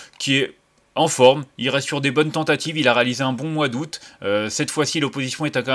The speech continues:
est quand même un petit peu plus sérieuse, c'est pour ça que ce sera juste un regret de ma part. Mais un petit peu comme pour Fakir Mérité, s'il venait à y avoir une ou deux défaillances, il peut intégrer,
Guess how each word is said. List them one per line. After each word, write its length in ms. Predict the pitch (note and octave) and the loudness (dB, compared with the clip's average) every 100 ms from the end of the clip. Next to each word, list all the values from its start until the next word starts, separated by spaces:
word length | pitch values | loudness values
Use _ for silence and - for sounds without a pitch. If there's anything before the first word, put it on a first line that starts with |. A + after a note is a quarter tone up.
| B2+ | -2
est 60 | B2 | -4
quand 140 | C3+ | -2
même 220 | C3 B2+ - | -2 -2 -4
un 140 | D3 | -6
petit 180 | D3 D#3 | -4 -4
peu 140 | D3+ | -4
plus 180 | D3+ C#3+ | -4 -6
sérieuse, 380 | - C3+ C3+ D3+ | -2 -2 -2 -4
c'est 100 | - | -6
pour 140 | A#2+ | -6
ça 100 | - | -6
que 80 | D#3 | -4
ce 60 | C3+ | -6
sera 180 | - | -4
juste 240 | B2+ C3+ - | -4 -4 -4
un 60 | |
regret 240 | C3+ C3+ C3+ | -2 -2 -2
de 80 | C3 | 0
ma 100 | B2+ | 0
part. 300 | A#2 A#2+ - - - | 2 0 0 -14 -14
Mais 120 | A2 B2+ | -2 0
un 80 | |
petit 120 | C#3 C3+ | 0 -4
peu 120 | D#3+ | 0
comme 160 | D#3 | 0
pour 160 | C#3+ B2+ | 0 -2
Fakir 260 | D3 C#3 C#3 | -4 -2 -2
Mérité, 420 | C3+ B2+ D3 D3+ - | -2 -2 -2 -4 -8
s'il 220 | - C3 | -8 -4
venait 180 | A#2 C3 | -2 0
à 40 | C3 | 0
y 40 | |
avoir 200 | C3+ C3+ | 2 2
une 80 | C#3 | 2
ou 80 | C#3+ | -2
deux 100 | C#3 | -2
défaillances, 540 | C3 C3 B2 C#3 - - | -2 -4 -4 -6 -8 -10
il 120 | B2+ | -12
peut 180 | A2+ D3+ | -6 -2
intégrer, 500 | D3 D3 B2+ B2+ C#3+ | -2 0 -2 0 -2